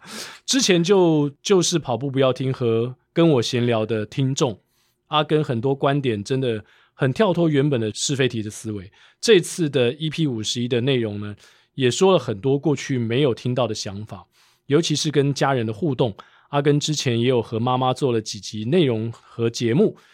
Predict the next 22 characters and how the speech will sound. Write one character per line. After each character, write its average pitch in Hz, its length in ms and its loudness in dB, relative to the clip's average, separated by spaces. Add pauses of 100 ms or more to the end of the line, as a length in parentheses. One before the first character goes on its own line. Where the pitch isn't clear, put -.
(220)
也 120 180 -2
是 147 240 0
很 127 160 -2
有 117 160 0
趣 127 280 -4
的 107 100 -2
互 135 180 -4
动。 117 220 0 (240)
希 - 160 0
望 147 140 2
更 147 260 2
多 139 160 4
的 135 140 0
运 156 160 0
动 135 180 0
员 113 160 -2
也 110 100 -4
可 139 220 -6
以 143 260 0 (300)
展 110 260 -2
现 147 240 2
出 135 300 -4